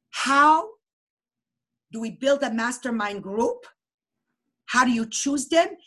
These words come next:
And different types of mastermind groups we can have. 'Cause it's not limited to building a business. It, it can be for receiving at home. So if you have a mastermind group, you will be receiving every Saturday night at home.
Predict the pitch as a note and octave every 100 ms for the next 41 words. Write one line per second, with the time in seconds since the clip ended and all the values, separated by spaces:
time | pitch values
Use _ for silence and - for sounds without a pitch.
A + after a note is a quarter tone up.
0 | _ _ - B3 A#3 - A3+ E4+ G#4 -
1 | F4+ D4+ D4+ C#4+ D#4+ - - - G3 A3
2 | A#3+ A#3 A#3 G#3 G#3 G3 A3 A3 - F#3
3 | - F#3 G3 F#3+ C#3+ - - - - B3
4 | C#4 - D4 F4 E4+ B3+ C4 D#4 F#4+ F4
5 | D#4+ - G#3 G3+ A3+ - B3 A3+ A3 -
6 | - B3+ C4 B3+ A#3 A3 C#4 D4+ - D3
7 | - - A#3 A3+ F3+ - - A#3+ C4+ D4
8 | C4 A#3+ A#3 C#4 A#3 A#3+ A#3+ D4+ D#4 A3+
9 | - _ _ _ _ _ _ _ _ _
10 | _ _ _ _ - B3+ C#4+ C4 C4 C4+
11 | F#4 - D#4 C4+ A#3 A3+ C4+ - G3+ A#3
12 | A#3+ G#3 D#4 F#4 F#4 B3 G3 G3 - G#3
13 | F#3+ E3 - G#3+ G3+ F#3+ F#3+ G3+ F3+ F3
14 | E3+ E3+ E3 D#3 D3 C#3 A#2